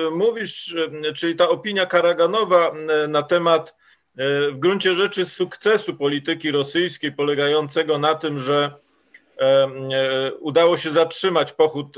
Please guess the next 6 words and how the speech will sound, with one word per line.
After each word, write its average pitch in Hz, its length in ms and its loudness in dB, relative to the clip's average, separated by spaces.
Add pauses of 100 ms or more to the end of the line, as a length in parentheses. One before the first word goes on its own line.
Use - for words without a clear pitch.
(120)
nato 151 360 0
na 135 340 0 (100)
wschód, - 680 -6 (1300)
a 123 80 -4
przynajmniej, 156 720 0
e, 135 60 -6